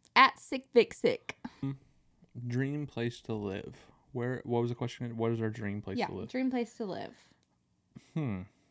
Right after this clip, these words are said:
Speaker 2: There's multiple answers to that because it's like there's places we've talked about living, uh, for a period of time, but some of those, some of those, I don't know, forever.
Speaker 1: Well
Speaker 2: Like, we've talked about living in New York.
Speaker 1: Yes.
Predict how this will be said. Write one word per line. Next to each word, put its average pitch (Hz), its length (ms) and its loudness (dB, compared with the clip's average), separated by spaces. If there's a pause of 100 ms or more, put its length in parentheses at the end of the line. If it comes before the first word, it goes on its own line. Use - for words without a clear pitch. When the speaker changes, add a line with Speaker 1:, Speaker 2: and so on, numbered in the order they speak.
(960)
Speaker 2:
There's 135 140 -8
multiple 180 300 -4
answers 113 360 -4
to - 80 -16
that 101 200 -8
because 107 380 -10
it's - 140 -12
like 104 180 -6
there's 101 180 -4
places 113 360 -4 (180)
we've 113 140 -6
talked 107 220 -8
about 110 220 -4
living, 107 440 -4 (840)
uh, 98 440 2 (800)
for 101 120 -4
a - 60 -10
period 104 320 -2
of - 100 -16
time, 120 460 -4 (540)
but 113 100 -6
some 110 160 -6
of 101 60 -4
those, 98 320 -6
some 110 180 -4
of 101 80 -4
those, 98 160 -6
I 92 80 -6
don't 92 100 -8
know, 95 120 -8
forever. 110 500 -4 (100)
Speaker 1:
Well 269 220 8
Speaker 2:
Like, 269 100 6
we've 135 140 4
talked 135 160 6
about 120 160 2
living 113 280 0
in 104 380 -4 (100)
New 113 140 -4
York. 104 320 -2 (180)
Speaker 1:
Yes. - 520 -12